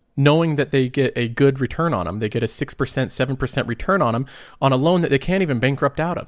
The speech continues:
So if you have a student loan, you can't just say, "Hey, this isn't worth it. I'd rather just destroy my credit and bankrupt out of this massive amount of debt." No, they don't let you do that. So you have this money hanging over you. You owe the banks that money.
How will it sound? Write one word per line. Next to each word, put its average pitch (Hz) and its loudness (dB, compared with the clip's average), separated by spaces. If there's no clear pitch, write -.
So - -2
if 131 0
you 156 4
have 175 4
a 160 0
student 240 -2
loan, 139 0
you 131 0
can't 175 -4
just 135 -4
say, 131 2
"Hey, 135 2
this 147 0
isn't 147 0
worth 147 2
it. - -2
I'd 131 2
rather 135 2
just 127 -6
destroy 147 0
my 143 0
credit 104 -2
and 117 -6
bankrupt 123 0
out 131 4
of 135 -2
this 113 -10
massive 120 -2
amount 117 -2
of 110 -10
debt." 170 0
No, 196 4
they 151 2
don't 190 -2
let 190 0
you 151 -2
do 185 -4
that. 95 -6
So - 0
you 160 4
have 214 2
this 208 -10
money 175 0
hanging 165 0
over 165 2
you. 98 -6
You 131 -2
owe 175 6
the 170 -2
banks 123 -2
that 131 -2
money. 131 -2